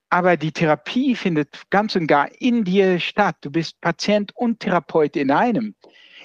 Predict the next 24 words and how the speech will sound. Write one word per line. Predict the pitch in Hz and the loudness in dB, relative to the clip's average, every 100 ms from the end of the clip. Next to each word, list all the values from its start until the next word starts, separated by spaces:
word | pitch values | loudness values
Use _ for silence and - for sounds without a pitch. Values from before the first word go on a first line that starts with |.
| - _ | -20 _
Diese | 156 190 160 170 160 | 2 2 6 4 4
Szene | - - 202 277 233 139 127 | 2 2 2 4 4 2 0
mit | - 147 160 | -2 -4 -2
meiner | 147 143 | 0 0
Frau | 135 - 226 247 135 - _ _ - | -2 -2 0 2 0 -4 _ _ -4
kam | 160 165 147 | 0 0 -2
vollkommen | - 226 277 - 202 160 143 | -2 -2 0 0 0 0 -4
von | - 151 | -4 0
alleine | 135 151 220 277 202 | 0 2 0 0 0
in | - 214 | -2 0
mir | 185 151 175 | 0 0 0
auf, | 233 175 | 0 -2
tauchte | - 180 - 208 | -2 -2 -2 -6
in, | 196 160 - - | -6 -8 -16 -20
siehst, | - 220 214 - _ _ _ _ _ | -4 -2 -2 -4 _ _ _ _ _
das, | 202 208 - | 0 0 0
niemand | 175 269 247 - | 2 4 2 2
versteht | 160 - - 269 - | -4 -2 0 0 2
das | 143 - | -2 0
auch, | - 127 120 - | 0 0 -2 -2
woher | 143 170 | 0 2
das | 135 127 - | 0 -2 -4
kommt, | 233 208 143 - | -2 -2 -6 -10
aber | 165 156 | -4 -4